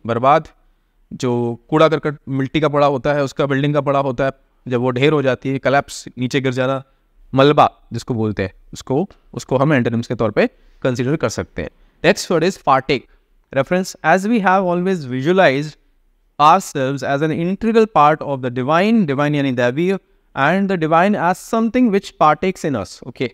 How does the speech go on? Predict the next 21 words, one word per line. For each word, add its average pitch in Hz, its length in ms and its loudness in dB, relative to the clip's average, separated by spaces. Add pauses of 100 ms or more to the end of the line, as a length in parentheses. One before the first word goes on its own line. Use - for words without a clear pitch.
विजुअलाइज 160 440 2
यानी 214 200 0
आप 165 300 -2 (320)
ऐसे 143 200 -2
विजुअलाइज 143 460 0
करते 151 240 -4
हैं, 160 100 -2
दृश्य 156 260 -4
देखते 135 300 -4
हैं 131 80 -2
उसका 156 300 0 (380)
इमेजिनेशन 147 760 0
में, 135 300 -2 (440)
उसको 131 260 -2
हम 127 80 0
बोलेंगे 127 240 0
विजुअलाइज। 117 500 -4
ओके, 101 220 -8
meaning 160 280 0
when 143 300 -2
you 214 140 0